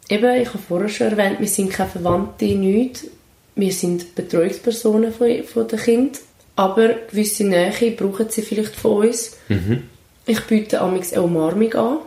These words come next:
Speaker 1: Ich biete sie an, ich stehe dort und frage. Und wenn es Nein ist, ist Nein, ist auch okay. Ich frage, ob ich es darf streicheln, den Nuki, das Nuschi.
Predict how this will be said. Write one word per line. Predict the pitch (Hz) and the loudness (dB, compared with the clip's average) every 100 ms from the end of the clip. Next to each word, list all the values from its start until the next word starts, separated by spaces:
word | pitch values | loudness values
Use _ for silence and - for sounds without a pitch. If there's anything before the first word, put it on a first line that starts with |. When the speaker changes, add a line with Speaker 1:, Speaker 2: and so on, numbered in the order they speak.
| - - | -10 -6
Speaker 1:
Ich | 214 | -6
biete | - 196 190 | -4 -4 -4
sie | - - | -4 0
an, | 190 202 269 | 2 2 2
ich | 254 | -4
stehe | - 214 208 | -6 -4 -2
dort | 202 202 | 0 0
und | 190 | -2
frage. | 185 - 156 165 202 294 294 | -2 -2 0 0 0 -2 -4
Und | - 220 | -2 0
wenn | |
es | 208 - | 0 0
Nein | 180 170 | 2 2
ist, | 175 | 2
ist | 190 - | -2 -4
Nein, | 185 175 - | -2 -2 -4
ist | - - | -4 0
auch | 160 208 | 0 0
okay. | - 240 262 311 - - - - - - _ | 0 2 2 0 -8 -20 -20 -20 -20 -20 _
Ich | 247 | -2
frage, | 208 220 196 190 | 0 2 2 2
ob | 196 | -2
ich | 208 | -2
es | - - - | -2 -4 -2
darf | 180 - | -2 -2
streicheln, | - 202 180 190 - 247 247 - - | -2 -2 -2 -2 0 0 -2 -12 -2
den | 226 202 | 2 2
Nuki, | 202 202 - 220 208 | 2 -4 -2 0 0
das | 208 - | 0 -2
Nuschi. | 202 202 - 208 202 202 | 0 0 -2 0 0 -2